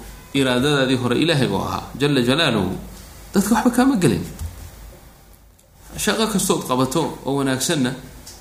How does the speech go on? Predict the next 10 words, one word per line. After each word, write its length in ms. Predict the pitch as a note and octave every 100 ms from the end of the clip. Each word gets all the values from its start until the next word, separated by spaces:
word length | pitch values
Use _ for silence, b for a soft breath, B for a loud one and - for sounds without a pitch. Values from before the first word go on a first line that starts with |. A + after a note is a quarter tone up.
| - -
nin 140 | G#3
kugu 240 | G3 F#3+
ammaanay 440 | E3+ B2 A2+ A#2+ G#2
iyo 140 | B2+
nin 180 | C3 E3
kugu 220 | D#3 D3
caaya, 320 | D3+ A2+ G#2 G#2+
labadaba 380 | C#3+ E3 C#3+
waa 160 | B2+ B2
lahaanaysaa. 580 | A#2 C3 B2+ G2+ -